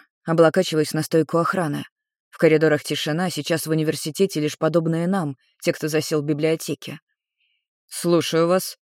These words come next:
Передо мной высокий мужчина средних лет. Я здраво оцениваю свои силы и системы защиты этого учебного заведения. Моих знаний недостаточно, чтобы попытаться самостоятельно достать нужное видео, а вылететь из университета за подобную шалость в мои планы не входит.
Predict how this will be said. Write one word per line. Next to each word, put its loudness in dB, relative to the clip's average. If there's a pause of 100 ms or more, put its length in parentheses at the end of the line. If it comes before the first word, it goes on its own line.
(260)
Передо 2
мной 0
высокий -2
мужчина -2
средних -4
лет. -6 (500)
Я 2
здраво 2
оцениваю -2
свои 0
силы 0
и -2
системы -4
защиты -2
этого -2
учебного -2
заведения. -4 (280)
Моих 2
знаний 2
недостаточно, 0
чтобы -8
попытаться -2
самостоятельно 0
достать 0
нужное 0
видео, -4 (400)
а 0
вылететь 0
из -4
университета -2
за -4
подобную 2
шалость -2
в -6
мои -2
планы 0
не 0
входит. -8